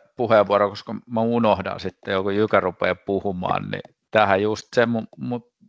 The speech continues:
tääkin niinku pohdinta, ja voidaan vaikka vähän höystää vielä jatkossa sitä, mut pystytäänkö me kohtaamaan ne nuoret, ko-, pystyykö coachit o-, kohtaamaan ne nuoret niin, niin, niin ihmisenä, eikä just niin kuin sä sanoit,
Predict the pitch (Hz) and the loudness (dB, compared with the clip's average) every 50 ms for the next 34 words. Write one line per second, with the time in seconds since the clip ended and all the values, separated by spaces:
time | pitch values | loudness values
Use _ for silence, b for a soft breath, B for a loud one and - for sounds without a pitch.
0 | _ _ _ 143 139 135 127 - 123 110 107 107 104 107 - _ 123 120 120 117 | _ _ _ 4 4 4 4 2 2 2 2 0 -2 -4 0 _ 6 8 8 8
1 | 113 107 98 92 104 101 98 98 107 107 104 107 101 98 104 - - 117 110 110 | 8 6 4 4 4 4 4 4 4 4 4 4 4 4 2 0 0 -2 2 4
2 | 110 107 101 98 98 - _ _ _ _ 117 117 117 113 110 - - _ 110 98 | 4 6 6 4 2 0 _ _ _ _ -2 0 0 0 -2 -4 -8 _ -4 -4
3 | 98 104 104 101 101 101 104 104 107 - - - - - - - - 107 - - | -4 -2 -4 -4 -2 2 4 4 4 4 0 -8 -14 -14 -12 -14 -16 -12 -12 -10
4 | 110 104 - B B B B B B B B B B _ 120 117 - - 131 110 | -10 -10 -12 B B B B B B B B B B _ -4 -4 -2 -4 -10 0
5 | - 117 110 104 - - 110 - 120 117 117 117 104 - _ - 113 104 101 98 | 2 2 2 2 0 -8 -6 0 2 4 4 4 2 0 _ 0 2 2 2 2
6 | 98 95 95 98 98 101 104 107 104 104 98 95 92 87 - - - - _ _ | 0 0 0 -2 -2 -2 -2 2 4 4 4 4 2 0 -2 -8 -18 -20 _ _
7 | _ _ _ _ - 110 104 - - 110 - - 113 101 - - - 113 110 110 | _ _ _ _ 0 0 0 0 -4 -6 -6 -6 -8 -8 -6 0 4 4 4 4
8 | 104 - - 98 - 104 101 101 101 - - _ _ _ b b b b b b | 2 -2 -6 -4 0 0 2 2 2 0 -4 _ _ _ b b b b b b
9 | b b b b b b _ _ _ _ _ 113 113 107 - - - 95 95 101 | b b b b b b _ _ _ _ _ 4 4 4 4 2 -2 -2 -2 0
10 | 101 104 110 110 107 107 101 92 90 - - 101 90 90 92 - - - - - | -2 -2 0 4 6 6 6 4 2 -2 -8 -10 -10 -8 -8 -10 -12 -14 -14 -16
11 | _ _ _ 98 95 92 92 92 92 92 - - 73 - 107 101 101 95 85 82 | _ _ _ -10 -8 -6 -6 -6 -8 -8 -10 -12 -6 -6 -4 -4 -4 -6 -6 -6
12 | - 78 71 73 73 B B B _ _ _ - 95 92 - 95 95 101 104 101 | -6 -8 -8 -8 -12 B B B _ _ _ 2 2 4 6 6 4 6 4 2
13 | - - 101 90 90 - - 90 - 101 98 98 98 95 95 87 | -2 -4 -8 -8 -6 -6 -6 -2 2 2 2 4 4 2 2 0